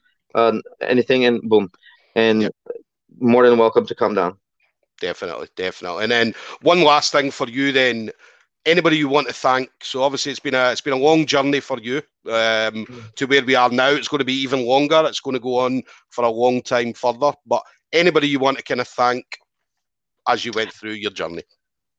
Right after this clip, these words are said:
Speaker 1: Uh, listen, man, everybody that's been, it's too many people, really. I don't wanna say one name because, uh, it's unfair on the other person, you know? But
Speaker 2: Mm-hmm.
Speaker 1: it's too many people that been together in this,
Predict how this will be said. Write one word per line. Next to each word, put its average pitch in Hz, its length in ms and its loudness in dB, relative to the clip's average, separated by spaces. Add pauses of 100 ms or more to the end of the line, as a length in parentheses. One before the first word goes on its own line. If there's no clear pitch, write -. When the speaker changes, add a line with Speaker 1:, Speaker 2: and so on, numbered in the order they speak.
Speaker 1:
Uh, 151 380 4
listen, 170 260 0
man, 147 160 0
everybody 165 460 4
that's 151 200 4
been, 139 460 2
it's - 200 0
too 185 100 2
many 165 180 4
people, 123 320 0 (160)
really. 120 300 8
I 120 60 4
don't 127 120 4
wanna 120 200 2
say 117 160 4
one 120 260 4
name 120 200 2
because, 135 520 2
uh, 113 240 4
it's - 720 2 (240)
unfair 113 420 2
on 113 100 0
the 110 120 4
other 107 100 6
person, 104 380 0
you 110 80 0
know? 131 160 0 (440)
But 120 180 2
Speaker 2:
Mm-hmm. 92 80 6
Speaker 1:
it's - 120 -4
too 190 260 4
many 170 220 4
people 143 360 2
that 120 180 2
been 123 240 4
together 120 400 4
in 117 140 2
this, - 380 0